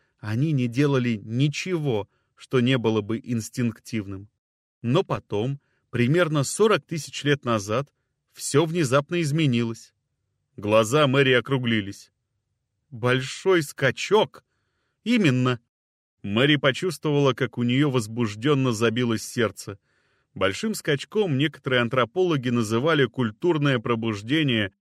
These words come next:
случившееся примерно сорок тысяч лет назад. Его также называли верхнепалеолитической революцией. Как и сказала Луиза, люди современного типа к этому времени уже существовали около шестидесяти тысяч лет,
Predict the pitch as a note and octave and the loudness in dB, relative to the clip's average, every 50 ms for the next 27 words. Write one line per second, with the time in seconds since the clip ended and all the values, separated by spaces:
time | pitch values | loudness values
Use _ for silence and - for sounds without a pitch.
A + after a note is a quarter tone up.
0 | _ _ _ _ - - - G3 C#3+ C#3+ E3 D3+ A2+ - - C3+ C3 B2 A2 - | _ _ _ _ -10 -2 0 0 0 2 0 -4 -4 -4 -2 -2 -2 -2 -2 -4
1 | B2 G#2+ A#2+ B2 B2 A#2+ C3 C3 A#2+ A2+ A#2+ A#2+ A2+ A2+ - - E3 D#3+ D3 B2+ | -6 -4 -2 -2 0 2 2 2 2 2 0 -2 -2 -2 -2 -2 0 0 0 0
2 | - - C#3+ B2+ - B2 A2 - - C3 B2 A#2 - A#2+ A#2+ A#2 G#2+ A2 A2 G#2 | 0 -2 -4 -4 -4 -6 -10 -4 0 0 0 0 0 0 0 0 0 0 -2 -2
3 | G2 _ _ _ _ _ _ _ - A2 G#2+ C#3+ F3+ E3+ F3 D#3+ C3+ A#2 D3 C3 | -4 _ _ _ _ _ _ _ -6 -4 -2 -2 0 0 0 0 2 2 0 0
4 | A2+ A#2+ C3 C3+ C#3 A#2+ B2 C3+ C3+ D3 C#3+ C3 B2+ B2+ A#2+ C#3+ D3 C#3 B2 - | 2 2 2 2 2 2 2 2 2 2 2 2 2 2 2 2 2 2 0 -2
5 | - B2+ B2 A#2 - - C3+ C3 B2+ B2+ B2 A#2+ A#2+ B2+ B2+ A#2+ A#2+ C3+ C3 - | -2 0 0 0 0 0 0 2 2 2 2 2 2 2 0 0 -2 -4 -4 -2
6 | - C#3+ - - - C#3+ C#3 C#3 C#3+ D3 D#3 E3+ E3+ F3+ F3 B2+ - - B2+ A#2 | -2 -2 -2 0 0 0 2 4 4 4 2 2 2 2 2 0 0 0 0 0
7 | A2+ A2 G#2 G#2 - _ _ _ _ _ _ _ - A2 G2+ - G#2 - - - | 0 0 -2 -6 -10 _ _ _ _ _ _ _ -10 -8 -8 -8 -10 -6 -2 -2
8 | G#2+ G2 G#2 G#2 G2 G2 F#2+ F#2 F#2+ F#2+ G2+ B2 C3 A#2 A#2 A#2 G#2 - _ _ | 0 0 0 0 0 -2 -2 -4 -6 -4 -4 -4 -4 -4 -4 -4 -4 -6 _ _
9 | _ _ _ _ - G2 A2+ C#3 D#3+ D#3 D3+ - - C#3+ B2 B2+ C3+ C3+ D#3 D3 | _ _ _ _ -4 -2 -2 0 0 -2 -2 -2 -2 -2 -2 0 0 0 0 0
10 | D3 C#3 C3 B2+ B2 A2+ - - F3 D#3 - C#3+ A#2+ - - C#3 C3 - B2+ A#2+ | 0 2 2 2 0 0 -2 -6 -8 -4 -4 -4 -2 0 -2 -2 0 -2 -2 -2
11 | A#2+ A2 A2+ C3+ D#3 D3+ C#3 C3 C3 B2+ B2 A#2+ A2+ G#2 B2+ D3+ C#3 - - A#2 | -2 -2 0 0 0 0 0 0 0 0 -2 -2 -2 -2 -2 -2 -2 -2 -6 -8
12 | - C3+ A#2 - - A#2+ A#2+ A2+ A#2 D3+ E3+ E3 D#3 D3 C#3+ C#3 - - C#3 C3 | -6 -8 -10 -6 -4 -2 -2 0 0 0 -2 0 0 -2 -2 -2 -4 -4 -4 -2
13 | A#2+ - - C3 - - - F#3+ D#3+ E3 D3 - - D#3 D3 C#3+ - E3 D3 - | -2 -4 -6 -8 -8 -10 -12 -10 -10 -10 -10 -8 -6 -6 -6 -6 -8 -10 -12 -12
14 | C3+ - - D#3+ D#3+ C#3+ A#2+ - _ | -14 -14 -8 -4 -4 -4 -4 -4 _